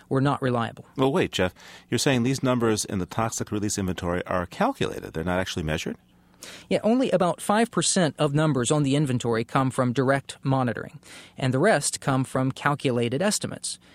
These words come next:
Speaker 1: And the critics here say that's the root of the problem. They want more direct measurement and improvements in the way that the emissions estimates are calculated.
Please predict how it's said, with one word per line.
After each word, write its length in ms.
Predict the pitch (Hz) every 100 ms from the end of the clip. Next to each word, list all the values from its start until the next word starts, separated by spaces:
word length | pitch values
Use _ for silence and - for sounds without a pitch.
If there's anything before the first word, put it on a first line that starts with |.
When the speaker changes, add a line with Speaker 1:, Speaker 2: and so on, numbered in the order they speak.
| -
Speaker 1:
And 60 | -
the 40 |
critics 320 | - 254 233 -
here 240 | 131 127
say 300 | - 135 123 -
that's 320 | 127 139 151
the 120 | -
root 180 | 139 143
of 20 |
the 80 | 127
problem. 460 | - 143 131 - 127
They 100 | 127
want 200 | 127 120
more 460 | 131 151 190 202 180
direct 420 | 143 135 170 -
measurement 540 | 139 127 127 120 127 -
and 340 | 139 131 131 -
improvements 680 | - 127 247 208 110 117 -
in 160 | 147
the 60 | 139
way 200 | 127 123
that 200 | 120 120
the 140 | 127 127
emissions 480 | 127 - 120 113 -
estimates 480 | 185 - 117 110
are 60 | 113
calculated. 580 | 110 143 - - -